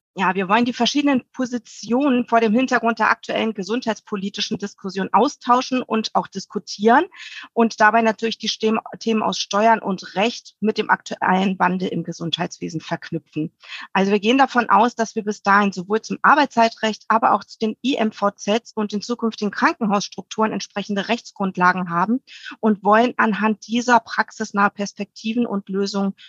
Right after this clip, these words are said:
für ambulante Leistungserbringer entwickeln. Also es soll ein Dialog zwischen den verschiedenen Akteuren im Gesundheitswesen und Experten der Branche entstehen,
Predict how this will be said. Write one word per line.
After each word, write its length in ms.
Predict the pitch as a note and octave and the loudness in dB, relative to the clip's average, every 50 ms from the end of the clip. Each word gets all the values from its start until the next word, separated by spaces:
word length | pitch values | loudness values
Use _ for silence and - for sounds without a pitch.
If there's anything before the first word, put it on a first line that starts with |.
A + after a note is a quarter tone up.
| _ _ _ | _ _ _
für 240 | - A3 A3 - - | 2 2 4 4 2
ambulante 540 | F3+ F3+ F3+ F3+ E3 F3 E3+ F3 - - F3+ | 0 -2 -2 -2 0 0 0 -2 -2 -4 -2
Leistungserbringer 960 | E3 D#3+ E3 D#3+ - - F3+ E3+ - - - E3+ - _ E3+ E3 E3 D#3+ - | 0 0 0 -2 -4 -10 -12 -12 -12 -12 -14 -14 -10 _ -6 -4 -4 -4 -4
entwickeln. 560 | E3+ D#3 _ - - - - E3 D#3+ F3 F#3 - _ _ _ - - - - - - | -6 -8 _ -12 -12 -10 -8 -6 -6 -6 -8 -12 _ _ _ -20 -20 -20 -20 -8 -4
Also 180 | F#3+ F3+ G3 | -4 -2 -2
es 60 | G3+ | 0
soll 100 | - G#3+ | 2 2
ein 180 | G#3+ - G#3+ G#3+ | 4 4 2 2
Dialog 540 | F#3+ G3+ G#3 G3 G3 G3 A#3+ D4+ E4 - - | 2 2 0 2 2 2 2 2 2 -2 -4
zwischen 240 | - C#4+ C4 - C4+ | -8 -8 -6 -4 -2
den 120 | B3+ A#3+ | -4 -2
verschiedenen 420 | - A#3 A3 - A#3 G#3+ G#3 G#3+ | -2 -4 -6 -4 -4 -4 -2 -2
Akteuren 400 | G#3+ G3 - - - G3 F#3 G3+ | -2 -4 -4 -6 -6 -6 -4 -4
im 80 | F#3 F3 | -4 -4
Gesundheitswesen 880 | - F3 - G3 A#3+ D4 - D#4 D4+ D4 - - - C#4 C#4+ D4 D4+ C4+ | -4 -4 -2 0 0 0 2 2 0 0 -2 -4 -2 -2 -2 0 -2 -4
und 140 | - - - | -4 -6 -8
Experten 520 | F3+ - - - - F#3 G#3+ - - C4+ | -10 -10 -8 -4 0 0 0 0 0 0
der 100 | B3 B3+ | 0 0
Branche 360 | - - A#3+ A#3+ B3 A#3+ - | 0 2 2 0 2 0 0
entstehen, 560 | - - A3+ A3+ - - - A3+ A#3 A#3 A#3 | 0 0 0 0 -2 -2 0 2 2 4 2